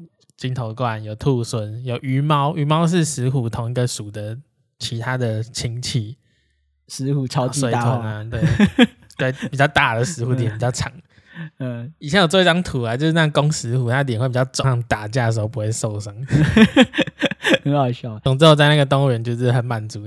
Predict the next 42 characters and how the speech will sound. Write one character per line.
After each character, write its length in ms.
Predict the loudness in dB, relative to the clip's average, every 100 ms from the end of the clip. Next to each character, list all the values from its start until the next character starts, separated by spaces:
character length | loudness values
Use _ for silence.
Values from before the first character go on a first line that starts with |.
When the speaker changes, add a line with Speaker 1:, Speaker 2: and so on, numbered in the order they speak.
| 2
Speaker 1:
<laughs> 100 | 4
他 200 | 4 4
建 280 | 4 2 4
议 60 | 2
时 220 | 0 -4
间， 260 | -2 -2 0
网 240 | 0 2
络 100 | 4
上 240 | 4 4 2
爬 220 | 0 0
文 140 | -2 -2
大 100 | -2
概 80 |
一 140 | -2 0
两 100 | 0
个 80 | -2
小 240 | -2 -6
时 120 | -6
哦， 120 | -6 -2
但 180 | -2
是 100 | -2
一 80 | -4
整 180 | -6 -6
个 80 | -6
早 220 | -8 -8
上 260 | -8 -8 -12 _ _
到 140 | 0 2
下 320 | 2 -4 -6
午。 120 | -8 -6
Speaker 2:
啊， 100 | -4
记 260 | -6 -2 0
忆 60 | 2
卡 260 | 2 2
拍 160 | 2 2
了 100 | 2
几 220 | -2 -8 -12
G。 360 | -12 -12 -12 -12
Speaker 1:
<laughs> 1400 | -2 4 6 6 2 2 -4 -4 -8 -4 -4 -2 -2 0
对， 140 | 0
拍 220 | 2 2
超 180 | 2 0
多。 100 | 0